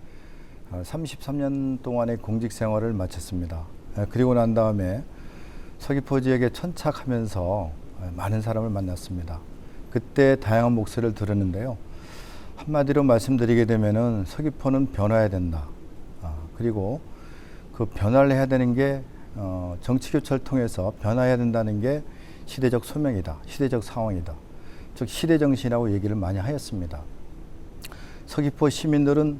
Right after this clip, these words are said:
변화하기를 원합니다. 정치 교체가 되기를 원합니다. 저 또한 정치 교체를 통해서 변화를 하는데 앞장서겠다는 제 생각을, 생각이 굳-, 굳어졌습니다.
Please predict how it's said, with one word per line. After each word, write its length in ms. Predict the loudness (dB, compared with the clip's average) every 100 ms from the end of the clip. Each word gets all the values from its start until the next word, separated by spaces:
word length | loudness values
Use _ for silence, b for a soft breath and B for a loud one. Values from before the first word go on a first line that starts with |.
| -6 0
변화하기를 480 | 4 4 4 4
원합니다. 640 | 4 4 4 4 2 -2 -8 -12 -16 -4
정치 340 | -2 -2 -2
교체가 360 | -2 0 2 2
되기를 340 | 2 2 4
원합니다. 600 | 2 0 -2 -4 -6 -10 -14 -16 B B B B B
저 160 | 2 2
또한 540 | 6 8 8 8 4 -2 -12 B B B B
정치 380 | 0 0 2 2
교체를 420 | 0 2 0 -2
통해서 540 | -2 0 0 0 -4 -6 -10 -12 -12 -10 -4
변화를 720 | 2 4 6 6 4 2 2 0
하는데 500 | 0 0 0 -2 -4 B B B B -4
앞장서겠다는 1040 | -4 2 2 2 0 0 2 2 2 0
제 120 | 0 0
생각을, 580 | -2 0 0 0 -2 -6
생각이 400 | -6 2 2 2
굳-, 300 | 0 -6 -2
굳어졌습니다. 720 | 4 6 6 2 -2 -4 -4